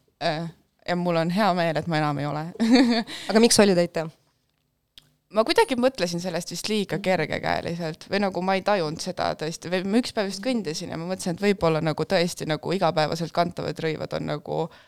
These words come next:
Speaker 1: saaksid olla mingi üks kõige suurem kunstiteos. <laughs> Või et, et sa päriselt, või noh, et üha enam on mingi sot-, minu jaoks on sotsiaalsed teemad väga olulised, aga et mingi linnaruumis korraldatavad asjad ja nii edasi, et inim-, nagu et see ikka jõuaks inimesteni,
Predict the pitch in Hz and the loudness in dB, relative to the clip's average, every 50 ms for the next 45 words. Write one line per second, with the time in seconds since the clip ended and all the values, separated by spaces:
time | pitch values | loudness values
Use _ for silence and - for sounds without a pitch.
0 | _ _ _ _ _ _ _ _ _ _ _ _ _ _ _ _ _ _ - 196 | _ _ _ _ _ _ _ _ _ _ _ _ _ _ _ _ _ _ -4 2
1 | - 220 190 185 - 185 185 180 175 160 147 160 151 160 170 175 - - - 175 | 4 4 4 4 2 2 4 4 4 2 0 0 -2 -2 -2 -2 -4 -4 -2 -2
2 | 156 147 160 165 175 170 170 156 143 143 147 147 151 147 - 147 139 - - - | -2 -2 -2 -2 -2 0 0 0 0 0 0 0 0 -2 -4 -6 -8 -6 -8 -8
3 | 180 - - 294 269 302 - 277 269 180 - 196 220 180 170 165 - - 170 165 | -2 0 2 6 8 8 10 8 8 6 4 4 6 6 6 4 0 0 0 2
4 | 151 160 175 - - - - - - - - _ - 185 - - 185 180 - - | 2 2 0 -4 -8 -14 -14 -14 -16 -18 -4 _ 0 0 2 0 -2 -2 2 2
5 | 208 202 180 165 175 170 170 139 - - _ - 90 120 - - - _ - 196 | 2 2 4 2 0 0 -2 -4 -4 -6 _ -2 -2 -2 -2 -2 -6 _ -2 0
6 | 196 190 185 - 170 175 - 202 185 190 196 190 185 156 156 151 147 156 156 - | 0 0 2 0 0 2 2 2 2 2 2 2 2 0 0 0 -2 -4 -6 -6
7 | - - 180 170 - _ _ _ _ _ 196 208 196 160 135 139 143 - 160 160 | -6 -6 -6 -8 -8 _ _ _ _ _ 0 2 4 4 4 2 0 -2 -4 -6
8 | 170 165 - 190 170 160 170 151 - 156 156 151 151 160 160 156 165 208 226 185 | -6 -4 -2 0 0 0 0 -4 -4 -4 -4 -2 -2 -4 -2 0 0 0 0 0
9 | 160 143 175 180 160 170 - - - - - - - - - _ 180 170 170 170 | 0 -2 -2 -2 -2 -4 -4 -10 -18 -20 -18 -18 -18 -20 -4 _ 0 2 4 4
10 | 170 175 170 160 147 160 165 196 214 202 175 156 151 156 156 151 160 - - 185 | 4 2 2 0 0 0 2 2 2 4 4 2 2 2 0 0 -2 0 2 4
11 | 185 170 151 147 147 - - 135 143 151 - 165 175 - - 165 156 156 147 - | 4 4 2 2 -2 -6 -6 -6 -4 -2 -2 -2 -2 -2 -2 -2 -2 -2 -2 0
12 | 165 160 160 151 147 151 156 - 143 147 165 156 147 - 170 170 170 160 139 151 | -2 -2 0 0 -2 -4 -2 -2 -4 -4 -6 -8 -8 -8 -6 -4 -4 -4 -6 -6
13 | - 170 165 - 156 151 - 175 156 - 165 175 175 180 143 165 - 208 208 190 | -8 -8 -8 -6 -8 -6 -8 -8 -4 -2 -2 -2 0 -2 -2 -4 -4 -6 -6 -6
14 | 156 139 143 170 - - 151 147 147 160 160 | -4 -4 -4 -6 -6 -6 -6 -4 -4 -6 -6